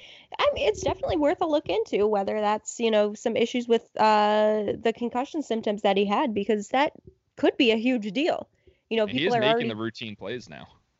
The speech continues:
Speaker 1: Right, exactly. And that's more than half the game. <laughs> It's making routine plays.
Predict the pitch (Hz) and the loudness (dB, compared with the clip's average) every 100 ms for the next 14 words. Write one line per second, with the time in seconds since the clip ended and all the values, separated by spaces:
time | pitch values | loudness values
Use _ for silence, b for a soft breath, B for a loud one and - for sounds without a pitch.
0 | _ _ _ _ - 190 - 202 165 185 | _ _ _ _ -18 -18 -12 -12 -2 2
1 | 202 - - 120 156 226 494 - 175 185 | 2 0 -4 -10 -4 -2 -2 -2 0 2
2 | 190 208 - - 180 _ - 208 254 330 | 0 -2 -10 -20 -20 _ -4 2 2 0
3 | 226 233 403 - 185 - 190 - 277 - | -4 -8 -10 -12 -12 -14 -16 -8 -6 -4
4 | 330 - 262 294 - 277 254 240 262 254 | -8 -4 0 2 2 -4 -4 -8 -8 -10
5 | 240 - - - | -8 -10 -10 -16